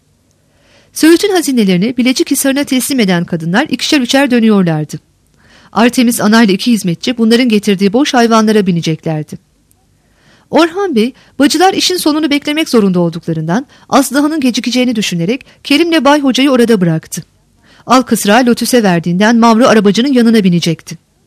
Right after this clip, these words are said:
Böylece Orhan Bey ile Lotus önde, ötekiler gittikçe uzayan bir kafile halinde arkada, yayla göçüyle buluşacakları Kozpınar'a doğru yola çıktılar.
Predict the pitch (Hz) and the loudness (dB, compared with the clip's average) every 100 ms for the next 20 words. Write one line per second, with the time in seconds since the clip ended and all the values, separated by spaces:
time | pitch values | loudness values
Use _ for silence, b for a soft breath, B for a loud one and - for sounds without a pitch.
0 | _ _ _ _ _ _ _ _ _ _ | _ _ _ _ _ _ _ _ _ _
1 | _ _ _ _ _ _ _ 320 403 370 | _ _ _ _ _ _ _ 0 2 4
2 | 359 339 349 320 349 311 247 233 233 - | 4 4 0 2 2 2 2 0 -4 -4
3 | 180 170 208 - b - 277 339 330 330 | -4 -4 -4 -6 b -4 0 0 2 2
4 | 285 247 - 302 214 226 254 285 240 240 | 0 -2 -2 -2 -2 0 0 0 -2 -2
5 | 233 214 226 240 214 196 180 180 170 175 | -2 -2 0 -2 0 -2 -2 -4 -6 -6
6 | 175 165 254 b b - 269 311 302 285 | -8 -6 -6 b b 0 2 2 2 0
7 | - 302 226 214 220 214 214 220 269 - | 0 -2 -2 -4 0 -2 0 0 -2 -2
8 | 311 - 262 254 247 202 208 294 247 220 | -4 -2 -2 0 2 2 2 0 0 0
9 | 190 - 165 156 156 | -2 -4 -6 -6 -10